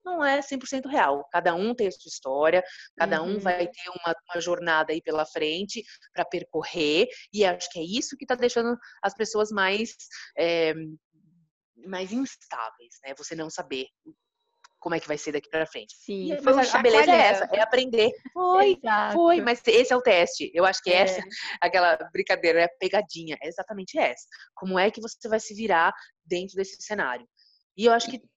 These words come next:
Speaker 1: olhando um pouquinho, assim, pra tudo, não tem outros, não tem outra solução senão você começar de dentro pra fora.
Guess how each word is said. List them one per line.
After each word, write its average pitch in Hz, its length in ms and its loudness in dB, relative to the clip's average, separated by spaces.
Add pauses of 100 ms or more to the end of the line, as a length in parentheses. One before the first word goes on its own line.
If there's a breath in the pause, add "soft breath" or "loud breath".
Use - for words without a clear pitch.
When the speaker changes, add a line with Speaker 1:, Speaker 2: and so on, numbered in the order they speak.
(120)
Speaker 1:
olhando 214 300 0
um 262 40 -12
pouquinho, 220 320 -6
assim, 202 280 -10 (280)
pra 185 120 -6
tudo, 202 460 -4 (560 loud breath)
não 240 120 -6
tem 277 260 0
outros, 254 300 2 (200)
não 214 180 -8
tem 285 220 -6
outra 262 360 0
solução 240 380 -8
senão 240 200 -8
você 226 220 -16
começar 214 360 -8
de 196 120 -12
dentro 151 380 -12
pra 170 140 -12
fora. 110 320 -20